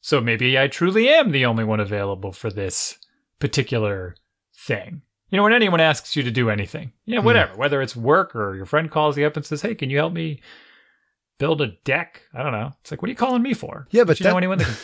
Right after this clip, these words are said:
Speaker 2: <laughs> that's, that's why I'm struggling with some of this stuff. Like, like, let's take this podcast, for instance.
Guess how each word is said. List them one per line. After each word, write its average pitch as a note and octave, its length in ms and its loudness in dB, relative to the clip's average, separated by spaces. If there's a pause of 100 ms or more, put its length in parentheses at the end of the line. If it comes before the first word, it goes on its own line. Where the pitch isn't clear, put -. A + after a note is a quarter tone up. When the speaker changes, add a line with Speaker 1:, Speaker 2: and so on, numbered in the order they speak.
(260)
Speaker 2:
<laughs> - 280 -20
that's, A3+ 240 -2 (280)
that's A#3 120 2
why D4+ 60 4
I'm B3 140 6
struggling F3+ 480 4
with C3 100 4
some D#3+ 220 2
of B2+ 100 4
this A#2 140 2
stuff. G#2 340 0
Like, A#2+ 240 4 (1300)
like, F#3 240 2
let's G3+ 160 0
take G3 220 2
this F3+ 140 4
podcast, D#3+ 540 2
for A2 140 -4
instance. F#2 480 -6